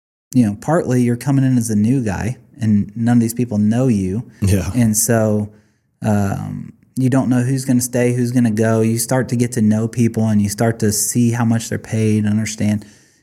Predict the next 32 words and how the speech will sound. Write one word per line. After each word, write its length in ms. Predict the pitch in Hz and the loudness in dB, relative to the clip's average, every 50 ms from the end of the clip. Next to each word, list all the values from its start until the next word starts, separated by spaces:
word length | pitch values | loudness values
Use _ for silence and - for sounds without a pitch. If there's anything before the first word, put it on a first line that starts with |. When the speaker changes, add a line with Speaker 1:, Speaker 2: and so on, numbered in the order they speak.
| _ - | _ -4
Speaker 1:
And 120 | 113 117 113 | -2 -2 0
so 360 | - - 127 120 120 113 - - - - | 0 0 2 2 2 0 -2 -6 -6 -4
I, 120 | 120 113 - - | -2 -2 -2 -2
I 80 | 127 | -2
just 240 | 127 151 165 160 - | 0 0 0 -2 -2
kinda 220 | - 151 143 120 | -2 0 0 0
felt 340 | - - - - 127 117 95 | -2 -4 -4 -4 -2 -2 0
like 300 | 107 113 110 104 107 - | 0 0 -2 -2 -2 -2
there 140 | 120 113 107 | 0 2 2
were 100 | 110 110 | 2 0
some, 400 | 107 - - 110 104 101 98 95 - - _ _ _ _ _ _ _ _ _ _ _ _ _ _ _ _ _ _ _ _ _ _ _ - | 0 -2 0 0 0 2 0 -2 -6 -12 _ _ _ _ _ _ _ _ _ _ _ _ _ _ _ _ _ _ _ _ _ _ _ -20
uh, 360 | 76 78 90 90 62 60 - - - - - | -18 -16 -14 -14 -14 -14 -16 -18 -20 -16 -10
the 240 | 101 117 113 113 - | -6 -4 -2 0 0
scales 580 | - - - 127 131 127 127 127 120 110 107 | -2 0 0 0 2 2 2 2 0 -2 -2
weren't 300 | 107 101 101 104 101 - | -2 0 0 0 0 -2
right 360 | - 73 - - - - - - _ - | -6 -10 -12 -12 -12 -14 -16 -14 _ -4
a 40 | 117 | -2
little 240 | 107 104 98 98 | 0 0 0 -2
bit. 300 | 98 - - - - - | -4 -8 -10 -12 -8 -6
So 260 | - - - 131 120 117 | -4 -2 0 2 2 2
made 280 | 120 123 127 135 139 | 2 2 2 2 0
some 160 | - 139 131 | -2 -2 -4
changes 400 | 123 - 123 120 113 107 107 101 104 - | -2 0 2 2 2 2 0 -2 -2 -2
there 260 | 104 101 98 95 95 | -2 0 0 0 0
to 80 | 101 | 0
make 240 | 101 98 98 101 - | -2 -2 -2 -4 -6
sure 160 | - 104 104 | -6 -6 -6
people 280 | - - 107 107 107 104 | -4 -4 -6 -6 -6 -6
were 120 | 98 98 95 | -8 -8 -8
paid 340 | 95 - - - 104 101 101 | -10 -10 -6 -4 -2 -2 -2
appropriately. 760 | 104 101 - 104 101 101 - 104 101 - - 107 104 107 107 - - _ _ _ _ _ _ _ _ _ _ _ _ _ _ _ _ - | -4 -6 -6 -6 -6 -2 -2 -2 -2 -2 -2 -2 -4 -4 -6 -8 -16 _ _ _ _ _ _ _ _ _ _ _ _ _ _ _ _ -4
Um, 680 | 120 117 117 113 107 101 101 101 92 87 82 82 - | 0 2 2 2 2 2 0 0 -2 -4 -6 -10 -12